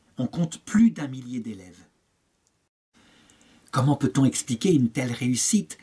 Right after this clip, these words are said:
lente, fragile, petite, mais qui explose après ? Eh bien, à la prière de Marthe. Marthe, elle porte de tout son cœur cette école. Et cette école de filles, annuellement, elle vient voir Marthe dans sa chambre. Et Marthe les reçoit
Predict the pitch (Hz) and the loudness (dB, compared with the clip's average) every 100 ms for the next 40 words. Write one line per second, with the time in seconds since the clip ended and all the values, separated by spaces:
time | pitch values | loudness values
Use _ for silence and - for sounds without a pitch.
0 | - 147 214 190 - _ - - 101 202 | -2 2 2 0 -10 _ -16 -8 -2 2
1 | 220 143 - - - 196 254 233 - - | 2 2 -8 -8 -4 0 2 0 -2 -16
2 | - 139 - 143 - - - - 262 240 | -8 -8 -6 -10 -10 -8 -8 -6 -6 -4
3 | 117 - 117 - - _ - - 117 110 | -6 -10 -14 -16 -20 _ -20 -14 -10 -4
4 | 156 165 - - 147 143 - 131 127 117 | -2 -4 -8 -6 -4 -4 -6 -6 -6 -4
5 | 110 104 - - _ - - 196 202 - | -4 -4 -6 -20 _ -14 -4 -2 -2 -4
6 | 139 220 214 139 117 - 254 220 170 - | 0 0 0 -4 -10 -2 0 0 -2 -4
7 | - 202 - 139 127 - 131 123 117 _ | -2 -2 -4 -8 -10 -8 -6 -4 -6 _
8 | - - - - 151 151 170 151 139 - | -20 -18 -8 -4 0 0 0 0 0 2
9 | 120 180 - _ _ _ 139 131 135 127 | 2 2 -2 _ _ _ -6 -2 -2 0
10 | 117 151 - _ - 127 117 160 151 156 | -2 -4 -10 _ -10 -8 -4 -2 0 -2
11 | 135 147 147 - - 117 127 127 - 117 | -2 -4 -4 -10 -14 -8 -6 -4 -4 0
12 | 113 - _ - 123 160 180 - 139 123 | 0 -2 _ -6 0 0 -2 -4 -4 -4
13 | 131 - 117 | -6 -6 -6